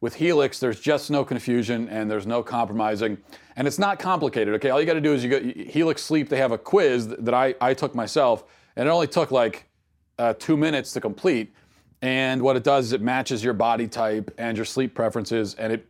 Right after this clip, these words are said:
it figures out a mattress that works for you. So it does all the hard work for you. Helix Sleep is rated the number one mattress by G Q and Wired Magazine, and C N N called it the most comfortable mattress they've ever slept on. I can attest to that myself. Uh, just go to helix sleep dot com slash walsh.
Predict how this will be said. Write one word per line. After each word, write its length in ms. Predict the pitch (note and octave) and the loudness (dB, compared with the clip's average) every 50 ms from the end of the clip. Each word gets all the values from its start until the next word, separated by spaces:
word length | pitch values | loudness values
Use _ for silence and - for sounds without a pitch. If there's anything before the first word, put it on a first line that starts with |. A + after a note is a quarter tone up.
| _ | _
it 140 | - A2 F#2+ | -10 -10 -10
figures 340 | - - E3 D#3 D3 C3 B2+ | -4 -2 0 2 2 2 2
out 100 | C3+ B2 | 2 0
a 40 | A2+ | 0
mattress 420 | A#2 A2+ G#2+ G#2+ - A#2+ G#2 - | -2 -2 -4 -4 -4 -6 -6 -4
that 140 | - A#2 F2+ | -4 -4 -2
works 240 | G#2+ G#2 - - - | -4 -6 -6 -8 -8
for 100 | - A2 | -6 -4
you. 160 | G#2 G2 F#2 | -4 -4 -4
So 100 | F2+ A2+ | -4 -4
it 60 | G#2+ | 0
does 160 | B2+ D#3 C3+ | 0 0 2
all 140 | D3+ D3 C3+ | 2 2 2
the 80 | B2+ A2+ | 2 2
hard 180 | B2 B2+ A#2+ A2 | 2 2 2 2
work 160 | A2 G#2+ - | 0 -2 -2
for 200 | - - C#3 C3 | 0 0 2 2
you. 180 | C3 C3 B2+ - - - - - - - _ | 4 2 0 0 -4 -20 -20 -20 -20 -6 _
Helix 300 | E3 F#3 E3+ E3 - - | 0 2 2 2 -2 0
Sleep 220 | - F3 E3+ C3+ | 0 0 0 0
is 140 | C#3 A#2+ A2 | -2 -2 0
rated 320 | B2 C#3+ D3+ D3 D#3 C#3+ | 2 2 2 2 2 0
the 60 | - | 0
number 220 | B2 B2+ D3+ D#3 E3 | 0 0 0 2 2
one 200 | D#3+ D#3 D3 C#3 | 2 2 2 0
mattress 340 | C#3 C#3+ D3 C#3+ D3 C#3 C#3+ | 0 0 0 0 0 -2 2
by 180 | - B2+ A#2+ | 2 2 2
G 220 | A2+ A2 B2+ C#3+ C3+ | 2 0 0 -2 -2
Q 360 | - - C#3+ D3+ D3 D3 C3+ | -2 0 2 4 4 4 4
and 100 | A#2+ A2+ | 2 2
Wired 320 | A#2+ B2 B2+ C3+ B2+ A#2+ | 2 2 4 2 2 0
Magazine, 600 | C3 C#3 D3 D3+ D3 C3+ D3+ D#3+ D3+ D3+ D3 D3 - - - - - - - | 0 0 0 0 -2 -2 0 0 0 0 -2 -4 -8 -20 -20 -20 -20 -14 -6
and 180 | B2+ B2 A#2+ A2+ | -4 -4 -2 -2
C 200 | - - D#3 D#3 | -2 -2 0 0
N 120 | D3 C#3+ | 2 2
N 220 | C#3+ D3 D3 C#3+ | 2 0 0 -2
called 340 | B2+ - C#3+ C#3 C#3 C3+ B2+ | -2 0 2 2 2 4 4
it 160 | C3+ C3 B2+ | 2 0 0
the 140 | - A2+ A2+ | -2 -4 -2
most 240 | A#2+ A#2+ A#2+ - - | 0 0 -2 -2 -6
comfortable 400 | - - D#3+ D#3 - D#3 D3 C#3 | -4 -4 -4 -2 0 0 0 2
mattress 420 | C3 C3 C3 C3 A#2+ - B2 A2 | 2 2 0 0 0 -2 -4 -2
they've 220 | - B2+ A2+ A2 A2 - | 0 0 0 0 0 -2
ever 220 | B2 C3+ C3 B2+ | -2 0 0 -2
slept 320 | B2+ - C3 B2+ A#2 - | -2 0 0 0 2 0
on. 140 | C3+ B2+ B2 | 0 0 0
I 100 | A2 A#2 | -2 -4
can 140 | A2 - A2 | -4 -2 -4
attest 340 | G#2 - - D3+ D3 C3 - | -4 -2 0 -2 -2 0 0
to 80 | D3+ | 0
that 220 | C3+ C3+ C3 B2+ A2 | 2 2 0 0 -2
myself. 520 | A#2 A2+ - - D#3 C#3+ C#3 C3 - - _ - - - - - - - _ | -6 -8 -2 0 2 2 2 0 -2 -16 _ -20 -20 -20 -20 -20 -20 -14 _
Uh, 180 | - B2 B2+ - | 0 0 2 2
just 300 | A#2 D#3 F3+ E3+ - - | 2 0 0 0 2 2
go 100 | F3 D3+ | 2 2
to 60 | D3 | 2
helix 400 | D3 - F3+ F#3+ F#3 F3+ - - | 2 2 2 2 2 0 -2 -2
sleep 260 | - E3+ E3 C3 - | -2 0 0 0 2
dot 220 | - C#3+ C#3 C3+ | 2 2 2 2
com 260 | - - C#3 C3+ B2+ B2 | 0 0 0 0 0 -2
slash 380 | - - B2 B2 A#2 A2+ - | -2 0 0 0 0 0 -2
walsh. 480 | A2 A2+ C3 C3+ C#3+ F3 E3 - - | 0 2 2 2 2 0 -2 -6 -16